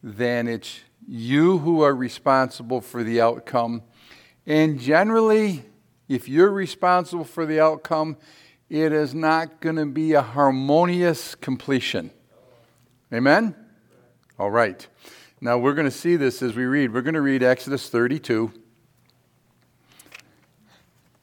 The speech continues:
and then we'll get into the lesson. "And when the people saw that Moses delayed to come down out of the mount,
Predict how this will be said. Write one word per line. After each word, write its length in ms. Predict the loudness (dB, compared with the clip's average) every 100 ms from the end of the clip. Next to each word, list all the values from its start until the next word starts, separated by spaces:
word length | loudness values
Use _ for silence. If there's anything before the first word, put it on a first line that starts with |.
| _ _ -20 _ _ _ -8
and 160 | -4 -2
then 80 |
we'll 120 | -2 0
get 120 | 0
into 220 | 0 -2
the 80 | 0
lesson. 420 | 2 2 -2 -14 _ _ _ _ _ _ _ _ _ _ _ _ _ -20 -20 _ -2
"And 180 | 2 4
when 140 | 4
the 80 | 2
people 680 | 2 0 2 4 2 2 -8 _
saw 540 | -20 -6 6 8 8 6
that 140 | 0
Moses 580 | -2 2 2 2 -2 -8
delayed 560 | -8 -2 0 2 0
to 80 | -6
come 220 | -8 -6
down 340 | 0 2 2 2
out 160 | 2
of 120 | 0 -4
the 80 |
mount, 480 | -4 -2 -2 -6 -14